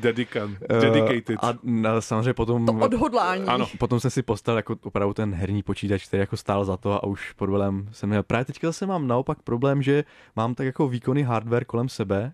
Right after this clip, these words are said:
Speaker 2: že už nemám z toho takovou tu radost, která jako bývala, že taková ta radost toho, že si člověk může zahrát tu hru na plné detaily. Teďka, když kolem mě je hardware té nejvyšší třídy, tak to už člověk spíš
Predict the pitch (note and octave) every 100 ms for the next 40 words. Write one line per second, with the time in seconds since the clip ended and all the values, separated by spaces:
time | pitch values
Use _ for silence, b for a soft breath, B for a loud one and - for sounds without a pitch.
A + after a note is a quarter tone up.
0 | - G#2+ A#2+ A2+ A#2 A#2+ - A#2+ A2+ -
1 | A#2+ - A2 G2+ E2 - - _ _ -
2 | - G#2 G2+ G2+ A2 G#2+ G#2+ G#2 G#2 F#2
3 | G#2 F#2+ G#2 G#2+ G2+ A2 A2+ G#2+ G2+ A2
4 | - A2 G#2 G#2+ G#2 A2 A2 G#2+ A2+ A2+
5 | G#2+ G#2+ A2+ G#2+ G2+ G2 G2+ B B -
6 | - - G2+ G2+ - - G#2 G#2 G#2 G2+
7 | G2+ F#2+ G#2 G#2 G2+ G2 G2 G2+ - G2
8 | G2+ G2+ - G2 G2+ - G2+ - - G#2+